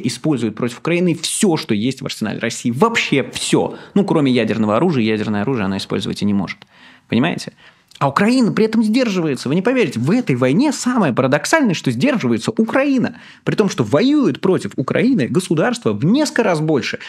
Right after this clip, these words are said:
с гигантским населением, с большим количеством ресурсов, с большим количеством техники, с большим количеством ракет, с большим количеством практически всего.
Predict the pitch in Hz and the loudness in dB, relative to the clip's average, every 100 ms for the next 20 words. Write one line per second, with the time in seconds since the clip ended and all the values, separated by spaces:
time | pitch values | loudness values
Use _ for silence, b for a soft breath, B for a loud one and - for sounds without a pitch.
0 | B - 165 254 269 247 214 196 180 160 | B -4 0 2 2 0 0 0 0 0
1 | 101 95 113 190 285 233 214 180 - 139 | 0 -2 -2 0 0 0 0 -2 -2 -2
2 | 135 - 104 101 131 294 262 - 208 185 | -4 -4 -8 -4 -2 -2 -4 -2 -2 -2
3 | - 165 - 113 104 139 170 370 - 226 | -2 -4 -4 -6 -6 -6 -4 -2 -2 0
4 | 185 165 - 139 135 - 120 180 294 254 | 0 -2 -4 -4 -2 -4 -4 -2 -2 0
5 | 233 220 226 196 - 208 - 247 - - | -2 -2 -2 -4 -2 -4 -2 -2 -2 -2
6 | 180 - - 208 185 147 | -4 -2 0 2 2 2